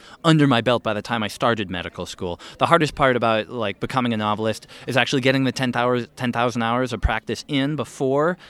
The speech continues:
you start to write that first novel you're gonna publish. Um, and so I had a bit of advantage there. And the other thing that really has worked out well is that Stanford has been, uh, I can't imagine a school having, being more supportive.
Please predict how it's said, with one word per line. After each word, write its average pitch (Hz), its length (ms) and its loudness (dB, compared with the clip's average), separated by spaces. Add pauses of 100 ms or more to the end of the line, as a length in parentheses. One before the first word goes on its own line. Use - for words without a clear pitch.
(100)
you 131 80 -4
start 131 240 2
to - 80 -8
write 113 140 0
that 104 160 -6
first 117 200 -4
novel 107 200 -4
you're 101 120 -4
gonna 95 160 -6
publish. 120 420 -6 (380)
Um, 120 360 4
and 131 140 -2
so 120 380 2 (560)
I 123 60 2
had 147 140 2
a - 20 2
bit 151 140 4
of 143 80 0
advantage 117 540 0
there. 110 280 2
And 117 160 -2
the 127 60 2
other 139 160 0
thing 120 420 -2 (140)
that 107 200 -4
really 117 220 -2
has 110 140 -4
worked 117 180 -4
out 113 80 0
well 117 160 0
is 107 80 -4
that 113 140 -8
Stanford 131 640 -2 (100)
has 110 420 -4
been, 107 540 -4
uh, 107 420 -10
I 113 80 -10
can't 123 240 -6
imagine 110 380 -2
a 101 80 -8
school 110 360 -4
having, 101 580 -6 (100)
being 101 480 -6
more 120 320 2
supportive. 98 680 -8